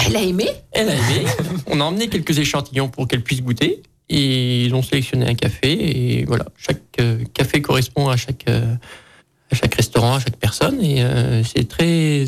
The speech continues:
Speaker 2: agréable qu'un restaurant comme, euh, l'Auberge de Clochemerle choisisse mon café. C'est vraiment satisfaisant.
Speaker 1: Oui.
Speaker 2: Gratifiant.
Speaker 1: Vous conna-, oui, vous connaissez ?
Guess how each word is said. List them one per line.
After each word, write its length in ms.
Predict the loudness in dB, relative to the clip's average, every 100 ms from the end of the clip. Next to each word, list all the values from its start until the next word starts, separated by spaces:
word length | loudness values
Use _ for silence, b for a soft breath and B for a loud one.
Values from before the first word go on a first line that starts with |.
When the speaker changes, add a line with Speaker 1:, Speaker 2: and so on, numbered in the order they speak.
| 0
Speaker 2:
agréable 520 | 0 0 0 0 -2
qu'un 200 | 0 0
restaurant 340 | 0 0 0
comme, 220 | 0 0 0
euh, 260 | 2 2 0 -2 -8 _ _ -2
l'Auberge 240 | 2 2
de 60 | 0
Clochemerle 640 | 0 0 0 0 0 -2
choisisse 340 | 0 -2 0
mon 100 | 0
café. 340 | 0 0 -2 -6 -8
C'est 100 | -2
vraiment 460 | 2 2 2 0 -2 -8 -12 -18 -12
satisfaisant. 540 | -2 2 2 2 0 -2 _ _ _ 0
Speaker 1:
Oui. 160 | 0 -2 _ _ _ -18 -6
Speaker 2:
Gratifiant. 460 | 0 2 2 0 -2
Speaker 1:
Vous 60 | -6 _ _ -2 0
conna-, 40 |
oui, 200 | 2 0
vous 140 | 0 0
connaissez ? 520 | 0 0 0 -4